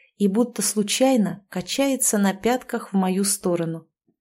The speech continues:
Его губы на мгновение оказываются в миллиметре от моих. Я почти их вкус ощущаю. Терпкое мужское дыхание согревает лицо.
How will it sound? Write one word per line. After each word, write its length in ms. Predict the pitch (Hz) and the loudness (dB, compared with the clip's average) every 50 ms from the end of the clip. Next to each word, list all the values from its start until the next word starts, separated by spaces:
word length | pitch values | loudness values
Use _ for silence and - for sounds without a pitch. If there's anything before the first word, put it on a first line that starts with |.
| _ _ _ _ _ _ _ _ - 196 | _ _ _ _ _ _ _ _ -2 2
Его 320 | 180 208 202 190 196 190 | 4 4 6 6 6 4
губы 480 | 185 185 233 269 240 240 254 240 - _ - | 6 6 4 4 6 4 2 2 0 _ 2
на 140 | 208 214 214 | 6 6 8
мгновение 680 | 220 208 220 214 214 202 202 240 262 262 254 247 240 | 8 8 8 8 8 8 6 6 8 8 8 6 6
оказываются 840 | 240 202 196 196 233 240 240 - 240 202 220 220 220 - - 226 214 | 4 2 2 4 6 6 6 6 6 8 6 6 6 4 2 2 4
в 100 | 185 196 | 6 8
миллиметре 680 | 214 214 220 208 233 226 226 233 214 214 - 185 190 | 8 8 10 8 8 8 8 8 6 6 4 2 0
от 120 | 180 185 196 | 2 2 2
моих. 500 | 196 190 190 185 180 175 - - _ _ _ _ _ _ _ _ | 2 2 4 2 0 -2 -4 -12 _ _ _ _ _ _ _ _
Я 200 | - 180 196 196 | -4 -2 -2 0
почти 440 | 202 214 196 202 - - - 233 233 | 0 0 -2 0 -2 -2 0 -2 -2
их 340 | 233 - - 233 214 - - | -2 0 -2 -2 -2 -2 -6
вкус 480 | - - - - - 262 240 - - | -12 -14 -10 -2 0 2 2 4 2
ощущаю. 720 | 190 - - - 196 - - - 220 202 190 185 180 175 - - _ _ _ _ _ _ _ _ | 0 0 -2 -2 -2 -2 0 2 4 4 4 4 2 -2 -6 -12 _ _ _ _ _ _ _ _
Терпкое 540 | - - - 208 202 202 - - - 185 185 | -4 2 2 2 2 0 -4 -2 0 2 4
мужское 480 | 185 190 185 - - - - 208 202 190 | 4 4 2 2 0 4 6 6 6 6
дыхание 540 | 190 202 202 - 220 226 220 214 208 202 | 6 2 2 2 2 4 4 4 4 4
согревает 600 | 196 - 196 180 190 196 185 202 202 196 196 190 | 4 4 4 4 4 4 6 6 6 6 6 4
лицо. 520 | 196 196 196 202 - - - 190 180 175 | 2 0 2 2 2 4 4 2 0 0